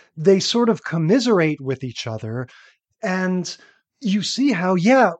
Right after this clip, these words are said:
you know, they're, they're young, right? You get the impression this is probably their first job. And in high school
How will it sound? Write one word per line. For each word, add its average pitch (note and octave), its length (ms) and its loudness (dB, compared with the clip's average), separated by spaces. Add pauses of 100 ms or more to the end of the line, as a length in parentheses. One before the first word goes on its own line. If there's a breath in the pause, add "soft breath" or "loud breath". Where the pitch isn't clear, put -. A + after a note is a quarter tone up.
(140)
you E3+ 180 -2
know, D3+ 140 0
they're, F3 200 -2
they're F3 200 2
young, D3 540 -4
right? C3 320 -4
You C3+ 100 -6
get C#3 180 -4
the D#3+ 100 0
impression D3 420 0
this D3 160 -2
is C3 120 -10
probably D3+ 580 -2
their C#3+ 180 0
first - 640 -6 (140)
job. B2+ 600 0 (380 loud breath)
And D#3+ 460 0 (300)
in F3+ 140 0
high F3+ 220 2
school E3 520 2